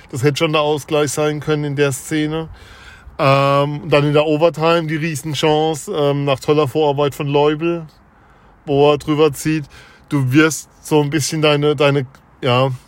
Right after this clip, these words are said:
Go-To-Guys brauchen. Äh, worüber wir natürlich noch reden müssen, ist, Tommy Huchterla, das sah gar nicht gut aus beim Rausfahren. Ähm, das wäre mit David Wolf der zweite Mentalitätsspieler, der dir fehlt, der dir so diesen Men-,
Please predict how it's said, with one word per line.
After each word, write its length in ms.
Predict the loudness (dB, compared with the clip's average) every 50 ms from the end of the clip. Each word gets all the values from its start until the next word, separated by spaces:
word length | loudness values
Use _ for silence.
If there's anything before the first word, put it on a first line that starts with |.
| -10 -2
Go-To-Guys 640 | 0 2 2 2 0 -4 0 2 4 4 4 2 -2
brauchen. 540 | -6 -6 -2 2 2 2 2 0 -4 -8 -8 -12 -20 -20 -20 -20 -20 -20 -14 -4
Äh, 200 | 0 2 2 2
worüber 320 | 2 0 0 0 0 2
wir 80 | 2 0
natürlich 340 | 0 -2 0 0 -2 0 0
noch 140 | -2 -2 0
reden 280 | 0 0 0 0 -2 -4
müssen, 280 | -4 -4 -4 -6 -6
ist, 320 | -4 -4 -6 -6 -6 -2 0
Tommy 220 | 0 2 2 2
Huchterla, 460 | 0 -2 -2 2 2 4 4 4 2 0
das 120 | 0 -2
sah 100 | -2 -2
gar 280 | -2 0 -2 0 0 0
nicht 220 | -2 -4 -6 -4
gut 180 | -2 0 2 4
aus 180 | 4 4 4 2
beim 160 | 2 0 2
Rausfahren. 720 | 4 2 2 2 0 -4 -2 0 2 2 2 0 -2 -8 -16 -20 -20 -20 -20 -20 -20 -20 -20 -20 -20 -20 -20 -18 _ 0 2
Ähm, 400 | 4 4 6 4 4 2 0 -2
das 180 | -4 -4 0
wäre 180 | 2 2 2 2
mit 160 | 0 -2 0
David 280 | 0 2 0 0 -2 0
Wolf 220 | 0 0 0 0
der 120 | -4 -6
zweite 380 | -4 -2 0 0 0 0 0 -2
Mentalitätsspieler, 960 | -4 -4 -4 -4 -4 -4 -4 -4 -2 -2 -2 -2 -2 -8 -8 -4 -2 -2 0
der 140 | 0 0 -2
dir 160 | -2 -2 -4 -4
fehlt, 280 | -2 -2 -2 -2 -2 -4
der 80 | -2
dir 120 | -2 -2 -2
so 160 | -2 -2 -2
diesen 280 | -2 -4 -6 -4 -2
Men-, 180 | -2 -2 -2